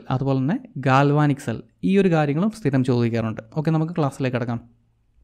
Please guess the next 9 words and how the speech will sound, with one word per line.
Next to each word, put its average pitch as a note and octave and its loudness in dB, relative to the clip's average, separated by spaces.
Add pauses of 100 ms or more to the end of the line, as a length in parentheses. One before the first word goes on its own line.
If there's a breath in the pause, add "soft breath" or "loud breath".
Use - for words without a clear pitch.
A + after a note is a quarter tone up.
(180)
അപ്പം E3 0 (360 loud breath)
മെറ്റൽസിന് F#3+ 4
ഒരുപാട് E3 4
പ്രത്യേകത E3+ 2
ഉണ്ട് D#3 2
എന്നുള്ള D3 4
കാര്യം C#3 0
എല്ലാവർക്കും C3 0
അറിയാം. C#3+ -2